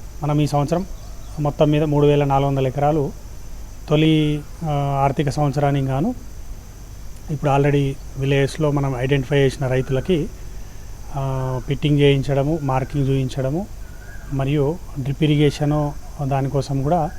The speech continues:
సర్వేలు చేపట్టడం జరుగుతున్నది. అయితే ఈ ఆయిల్ పామ్ క్రాప్ వేసుకున్న తర్వాత మనకి యథావిధిగా మన జిల్లాలో పండించే సోయాబీన్ కానీ, పట్ట-, పత్తి పంట కానీ,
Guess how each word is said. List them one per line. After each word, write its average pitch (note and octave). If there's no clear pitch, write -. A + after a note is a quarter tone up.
సర్వేలు C#3
చేపట్టడం C3
జరుగుతున్నది. C3
అయితే D#3
ఈ D#3+
ఆయిల్ D3+
పామ్ D#3
క్రాప్ C#3+
వేసుకున్న D3
తర్వాత C3+
మనకి D3+
యథావిధిగా D3+
మన D3
జిల్లాలో D3+
పండించే C#3+
సోయాబీన్ C#3+
కానీ, C3+
పట్ట-, C3
పత్తి C3+
పంట C#3
కానీ, C3+